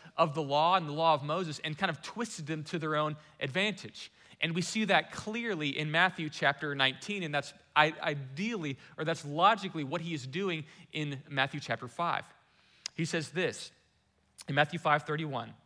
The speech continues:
"It was said, 'Whoever divorces his wife, let him give her a certificate of divorce.'"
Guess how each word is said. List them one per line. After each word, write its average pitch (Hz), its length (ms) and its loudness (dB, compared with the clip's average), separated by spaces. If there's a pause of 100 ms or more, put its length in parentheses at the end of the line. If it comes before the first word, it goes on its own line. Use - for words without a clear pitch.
(600)
"It 175 80 4
was 190 180 4
said, 226 260 6
'Whoever 190 520 4 (180)
divorces 190 680 2
his 220 240 -2
wife, 147 600 2 (300)
let 180 140 4
him 196 160 0
give 202 240 4
her 202 120 4
a 175 80 4
certificate 175 800 -2
of 143 140 2
divorce.'" 147 680 -4